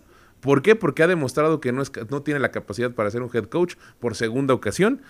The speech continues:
Y después de que destrozó a los Broncos de Denver, llegó y destrozó a los Raiders. Eso no me da gusto. Bueno, tengo que admitir que un poco. <laughs> Este, y después, pues bueno,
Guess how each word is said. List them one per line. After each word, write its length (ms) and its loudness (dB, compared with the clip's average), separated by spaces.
Y 480 2
después 720 6
de 180 -4
que 140 0
destrozó 480 0
a 20 2
los 160 2
Broncos 320 -2
de 80 0
Denver, 260 0
llegó 240 0
y 40 0
destrozó 380 -4
a 40 0
los 140 -2
Raiders. 260 0
Eso 160 -4
no 80 -4
me 80 -4
da 80 0
gusto. 320 -6
Bueno, 240 -2
tengo 220 -6
que 60 0
admitir 260 -6
que 80 -12
un 80 -12
poco. 260 -10
<laughs> 800 -8
Este, 1400 0
y 140 4
después, 440 6
pues 160 0
bueno, 340 2